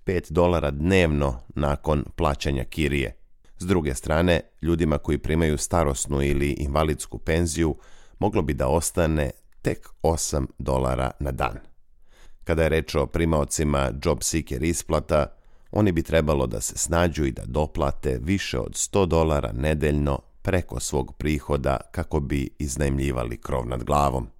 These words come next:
Ako se gledaju ostali veći gradovi u Australiji,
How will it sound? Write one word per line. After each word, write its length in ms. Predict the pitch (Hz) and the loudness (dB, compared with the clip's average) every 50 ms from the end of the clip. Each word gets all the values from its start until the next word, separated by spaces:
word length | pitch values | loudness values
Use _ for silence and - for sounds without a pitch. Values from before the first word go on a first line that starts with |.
| - - _ _ _ - - - - - - - - - - - - - | -20 -20 _ _ _ -20 -20 -20 -20 -20 -20 -20 -20 -20 -20 -20 -8 -6
Ako 200 | - - - 101 | -6 -4 -2 -2
se 140 | - - 110 | 0 0 2
gledaju 360 | 110 - - - 117 101 90 | 2 2 2 4 4 4 4
ostali 440 | 95 123 - - 107 90 85 82 82 | 4 2 4 4 4 6 6 4 4
veći 360 | 76 92 95 - - - 82 | 4 4 2 2 2 -2 0
gradovi 520 | 67 - 85 85 80 82 73 65 69 67 | 2 4 4 4 4 2 2 2 2 0
u 180 | 64 64 67 71 | 0 0 0 0
Australiji, 800 | 67 64 60 - - - 92 92 95 92 90 90 85 82 78 | 0 -2 -2 -4 -2 2 4 6 6 6 6 4 4 4 2